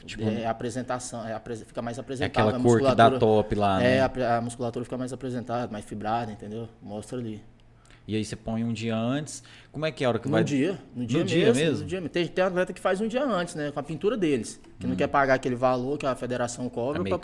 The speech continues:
Speaker 1: caro
Speaker 2: poder
Speaker 1: na competição?
Speaker 2: Pouquinho, cara. É um pouquinho, um pouquinho caro. Hoje é uns duzentos e cinquenta, trezentos conto, entendeu? Dependendo da tinta que o cara for pagar lá.
Speaker 1: Bom, é um esporte que a pessoa pobre consegue fazer, Will?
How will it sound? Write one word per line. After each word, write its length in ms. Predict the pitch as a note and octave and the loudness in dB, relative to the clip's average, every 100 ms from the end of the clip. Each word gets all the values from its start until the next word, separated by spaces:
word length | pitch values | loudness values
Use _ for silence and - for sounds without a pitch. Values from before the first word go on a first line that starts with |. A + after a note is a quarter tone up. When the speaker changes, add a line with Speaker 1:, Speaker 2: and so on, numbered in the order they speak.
| A#2 | 0
Speaker 1:
caro 120 | B2 | 0
Speaker 2:
poder 60 | F#2 | 0
Speaker 1:
na 80 | F2+ | -4
competição? 480 | F2 F#2+ F2+ A2 | -6 -6 -4 -2
Speaker 2:
Pouquinho, 220 | A#2 E3+ C#3 | -2 -2 -6
cara. 160 | - - - F#2+ | -10 -16 -14 -14
É 40 | |
um 40 | |
pouquinho, 460 | F#2+ A2 - B2+ G2 | -12 -12 -8 -10 -10
um 40 | |
pouquinho 260 | - F#2+ G#2+ | -12 -14 -10
caro. 260 | D#3 A#2+ G2 - - - - - - | -6 -6 -6 -12 -20 -20 -20 -20 -18
Hoje 180 | F2+ G#2 | -12 -8
é 120 | B2 A#2+ - - | -8 -8 -14 -18
uns 80 | G2+ | -16
duzentos 280 | G2+ G2+ A2 | -12 -10 -10
e 40 | G#2+ | -10
cinquenta, 260 | - G#2 | -12 -12
trezentos 360 | G#2 G2+ G2 - | -12 -12 -14 -16
conto, 280 | - G2 F#2+ - - - | -16 -18 -18 -20 -20 -20
entendeu? 260 | F#2 G2+ G2 - - - - - - | -14 -12 -12 -18 -20 -20 -20 -20 -20
Dependendo 360 | - G#2+ G#2 A2+ | -16 -10 -8 -6
da 100 | B2 | -8
tinta 220 | C3+ A#2 | -8 -12
que 60 | - | -10
o 40 | |
cara 220 | - A2+ | -8 -8
for 360 | A2 A2+ G#2+ G2+ - | -8 -10 -8 -10 -10
pagar 240 | G2+ G2 | -10 -10
lá. 120 | G2 G#2 - - - - - | -12 -16 -20 -20 -20 -20 -12
Speaker 1:
Bom, 300 | F#2 F2 D#2+ - - - | -8 -8 -8 -14 -16 -10
é 60 | |
um 100 | C3 | -8
esporte 440 | A#2+ - G#2+ G2 - - | -8 -6 -6 -6 -8 -12
que 440 | F#2 F2 D#2 - - | -8 -6 -6 -8 -12
a 60 | |
pessoa 320 | - E2+ - F2 | -10 -8 -6 -8
pobre 380 | - F#2 E2 D2+ | -6 -6 -6 -10
consegue 480 | - D#2+ - E2 | -12 -12 -8 -10
fazer, 340 | - D#2+ E2+ F#2 | -8 -6 -4 -4
Will? 260 | D2 D2 | -6 -10